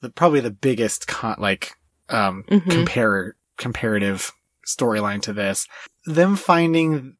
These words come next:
Speaker 1: the, the
Speaker 2: Not Age of X-Men? Or X-Man? You don't think that's, 'cause
Speaker 1: No, I think that's kinda different.
Speaker 2: Okay.
Speaker 1: Um, Age of X-Men is ca-, no, well, in some ways,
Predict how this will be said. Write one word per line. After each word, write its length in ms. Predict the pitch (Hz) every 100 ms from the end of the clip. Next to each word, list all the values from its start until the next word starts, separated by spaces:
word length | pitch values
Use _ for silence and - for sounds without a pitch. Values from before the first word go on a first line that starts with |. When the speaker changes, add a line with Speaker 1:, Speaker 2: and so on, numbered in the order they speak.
| -
Speaker 1:
the, 600 | 120 127 120 113 110 110 -
the 80 | 208
Speaker 2:
Not 240 | 220 277
Age 200 | 269 277
of 100 | 277
X-Men? 500 | 226 214 - 302 370 403 _ _ _ _
Or 100 | 214 -
X-Man? 460 | 208 269 285 285 - _ _ _ _
You 160 | 214
don't 200 | 226 226
think 200 | 226 226
that's, 340 | 214 208 - - _ _ _
'cause 220 | 247 214 202 _
Speaker 1:
No, 160 | 196 208
I 80 |
think 180 | 214 285
that's 140 | - -
kinda 240 | 156 127
different. 460 | 98 92 101 92 - _ _ _
Speaker 2:
Okay. 560 | 196 196 196 180 247 - _ _ _ -
Speaker 1:
Um, 460 | 127 113 110 107 - _ _ 180
Age 180 | 214
of 80 | 240
X-Men 380 | 208 - 185 170
is 100 | 143 -
ca-, 440 | - 143 139 143 -
no, 400 | 220 262 277 285 202
well, 520 | 214 294 349 370 330 - - _
in 120 | 233 254
some 220 | 370 381
ways, 280 | 151 135